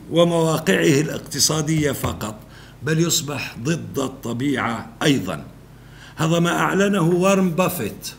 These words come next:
وارن بافيت هذا المليونير، الملياردير المشهور، باهي، منذ مقالته في عام ألفين وإحداش في صحيفة نيويورك تايمز التي اشتهرت بقاعدة بافيت، والتي يدعو فيها،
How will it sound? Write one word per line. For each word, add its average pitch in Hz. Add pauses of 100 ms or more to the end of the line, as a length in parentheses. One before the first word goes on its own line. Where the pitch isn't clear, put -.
وارن 175
بافيت 170
هذا 170
المليونير، 165
الملياردير 160 (100)
المشهور، 156 (480)
باهي، 160 (640)
منذ 175
مقالته 175
في 160
عام 180
ألفين 175
وإحداش 165
في 160
صحيفة 151
نيويورك 170
تايمز 196
التي 160
اشتهرت 190 (140)
بقاعدة 175 (120)
بافيت، 135 (520)
والتي 180
يدعو 156
فيها، 123